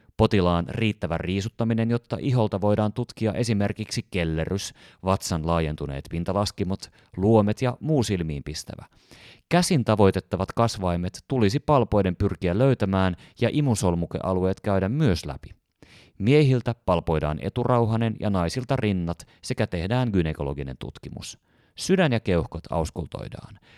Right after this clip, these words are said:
Pohdi, onko tarvetta neurologisille testeille. Laboratoriokokeita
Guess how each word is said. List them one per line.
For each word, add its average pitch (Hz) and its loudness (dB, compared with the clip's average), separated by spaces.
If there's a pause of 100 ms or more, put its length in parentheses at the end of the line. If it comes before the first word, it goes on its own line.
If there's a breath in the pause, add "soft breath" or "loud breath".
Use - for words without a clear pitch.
(240 soft breath)
Pohdi, 151 2 (360)
onko 117 4
tarvetta 87 0
neurologisille 71 -2 (100)
testeille. - -10 (1000 soft breath)
Laboratoriokokeita 98 4